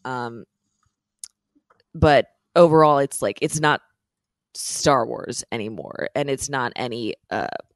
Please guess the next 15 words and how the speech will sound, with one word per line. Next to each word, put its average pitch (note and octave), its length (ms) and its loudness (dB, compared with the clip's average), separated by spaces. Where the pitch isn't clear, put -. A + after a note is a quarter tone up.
existing C#3 480 -6
I A#2 160 -6
P. - 340 -10
We're G#2+ 140 -10
creating A2 480 -8
the, A#1+ 240 -12
the A2 140 -10
I B1+ 140 -8
P. - 260 -12
So B2+ 420 -4
that'll F3 200 -2
be G3 160 -6
interesting D3 520 -8
to - 140 -8
see, - 520 -10